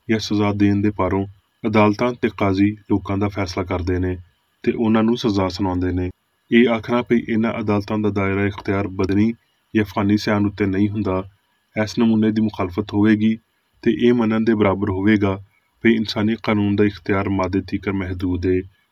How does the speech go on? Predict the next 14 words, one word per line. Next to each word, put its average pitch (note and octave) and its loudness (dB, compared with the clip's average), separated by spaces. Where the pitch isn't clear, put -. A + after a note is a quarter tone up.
ਜਦ G#2 2
ਕਿ G#2+ -2
ਫਾਨੀ G#2 2
ਸਿਆਣ, G#2 0
ਜਿਹੜੀ G#2+ 2
ਅਸਲੀ A#2 -4
ਗੈਰ G#2 0
ਕਾਨੂੰਨੀ G2+ 0
ਏ, G#2+ 2
ਇਨਸਾਫ A2 2
ਤੋਂ A#2+ 4
ਇਨਕਾਰ G2+ -2
ਕਰਦੀ G#2 -2
ਏ A2 2